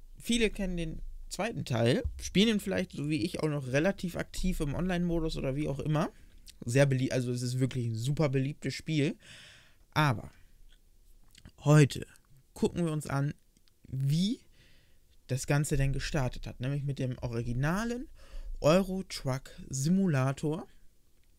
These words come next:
von S C S Software aus dem Jahre zweitausendacht. Genau, wir haben hier schon vollste Grafikeinstellungen, haben wir alles top,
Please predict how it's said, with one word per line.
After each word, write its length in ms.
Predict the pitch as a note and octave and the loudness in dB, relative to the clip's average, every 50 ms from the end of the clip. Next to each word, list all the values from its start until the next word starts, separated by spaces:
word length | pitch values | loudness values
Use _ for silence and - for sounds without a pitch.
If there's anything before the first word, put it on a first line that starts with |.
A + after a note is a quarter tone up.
| - - - - - - - - - | -18 -18 -16 -18 -18 -18 -18 -18 -18
von 400 | - - - - C#3+ D#3 F#3 - | -18 -12 -4 -2 -2 -2 -2 -4
S 320 | - - D3+ - - - - | -4 -4 -4 -4 -6 -10 -12
C 80 | - | -12
S 400 | - - - - - - - - - | -10 -10 -10 -10 -10 -12 -14 -14 -16
Software 840 | - - - - F3 D#3 - - D3+ D3 D#3 D#3+ D#3+ D3+ D3+ D#3 - | -16 -10 -4 -4 -4 -4 -4 -4 0 2 4 4 4 2 -2 -2 -2
aus 220 | D#3+ F3 - - | -2 -2 -2 -4
dem 180 | - D#3+ C#3+ B2+ | -6 -6 -4 -4
Jahre 380 | A#2+ A#2 A#2 - G2 G2+ A#2 - - - - - - - - - | -4 -4 -4 -4 -4 -6 -6 -6 -4 -4 -4 -2 -4 -4 -4 -2
zweitausendacht. 2000 | - - - A#2+ A#2+ A#2+ A#2+ A#2 - A#2+ A2+ A2 A2 A2+ A2 A2+ - - B2+ C3 C3 B2 - - - - - C#3 C3+ A#2 G#2 - - - - - - - - - - - - - - - - - - - - - - - | -2 -2 -2 0 -2 -2 -2 -2 -4 -4 -4 -4 -4 -4 -6 -8 -8 -8 -6 -6 -6 -6 -8 -12 -12 -6 -4 -2 -2 -2 -4 -6 -8 -10 -10 -6 -4 -4 -2 -2 -4 -6 -6 -8 -10 -10 -12 -12 -14 -14 -14 -14 -14 -10
Genau, 340 | - B2 A#2 B2 C3 C3 A2+ A#2+ E3 A3+ A3+ | -8 -4 -2 0 0 0 0 -2 -4 -4 -2
wir 120 | - B2+ | 0 0
haben 100 | B2+ C#3+ | 2 2
hier 80 | D3 C#3 | 0 0
schon 220 | - D#3+ D3 C#3+ | 0 0 -2 -2
vollste 580 | - - - - E3 F#3 A#3 C4 - - - A#3 | -4 -6 -2 0 2 2 2 0 -2 0 0 0
Grafikeinstellungen, 1300 | A3 G#3+ A3 A3+ A3+ - G3+ - - G3 F#3+ F#3+ - - - - G3 F#3+ F#3+ F#3+ F#3 F#3+ G3 G#3 A3 - - - - | -2 -2 -4 -4 -4 -6 -6 -4 -4 -6 -6 -6 -8 -8 -6 -4 -4 -2 -2 -4 -4 -6 -8 -10 -12 -14 -18 -14 -8
haben 180 | - - F#3 F#3+ | -2 -2 0 0
wir 160 | G3+ G3+ - | 0 -2 -4
alles 480 | - F#3+ F#3+ F#3 F#3 F#3+ - - - - | -6 -6 -6 -6 -6 -8 -10 -12 -14 -12
top, 320 | - - F3+ G3 - - | -8 -6 -6 -6 -6 -8